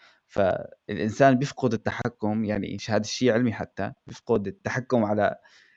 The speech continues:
ال-، مركز القرارات عنده. فنوعًا ما الأفكار الإبداعية أو الأفكار ال-، ال-، هيك ال-،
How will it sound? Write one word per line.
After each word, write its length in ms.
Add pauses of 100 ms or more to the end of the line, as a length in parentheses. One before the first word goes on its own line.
(120)
ال-، 680 (420)
مركز 340
القرارات 640
عنده. 220
فنوعًا 1400
ما 200
الأفكار 600
الإبداعية 920
أو 120
الأفكار 540
ال-، 200
ال-، 360
هيك 200
ال-، 120